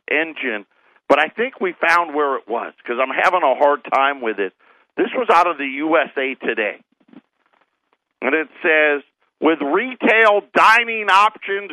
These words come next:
growing by the day, if you want to make money to live, you have to ride fast." And they talk about a guy that can pedal three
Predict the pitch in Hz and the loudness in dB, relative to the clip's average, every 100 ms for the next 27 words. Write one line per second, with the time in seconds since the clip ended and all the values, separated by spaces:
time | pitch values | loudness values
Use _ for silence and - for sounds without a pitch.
0 | - - 220 330 330 311 285 277 269 262 | -12 0 2 4 0 2 2 4 0 2
1 | 185 113 _ _ _ _ _ _ _ _ | 2 0 _ _ _ _ _ _ _ _
2 | _ _ _ _ _ _ _ _ - 175 | _ _ _ _ _ _ _ _ -6 -4
3 | 202 202 180 240 285 320 - 220 220 254 | -8 -6 2 2 2 0 -4 -4 0 -2
4 | 277 - 160 185 233 262 262 214 202 196 | -2 -10 -8 2 2 2 -6 -4 -4 0
5 | 226 262 262 247 - _ - 151 156 202 | 2 2 0 -4 -20 _ -6 -2 -2 0
6 | 220 233 _ 190 180 185 220 240 - _ | 0 -2 _ -4 -2 0 2 2 -2 _
7 | 240 196 123 - _ _ _ _ _ _ | 0 2 0 -4 _ _ _ _ _ _
8 | _ _ _ _ _ _ _ 120 160 160 | _ _ _ _ _ _ _ -4 -4 -2
9 | 190 220 226 202 202 196 190 180 196 208 | 0 2 0 0 2 2 0 0 2 4
10 | 220 196 185 165 - 185 151 - 202 208 | 2 0 -2 -4 -8 -8 -8 -2 0 0
11 | 208 196 - _ _ _ - 180 262 294 | 0 -2 -4 _ _ _ -10 -6 -4 -4
12 | 294 277 | -6 -8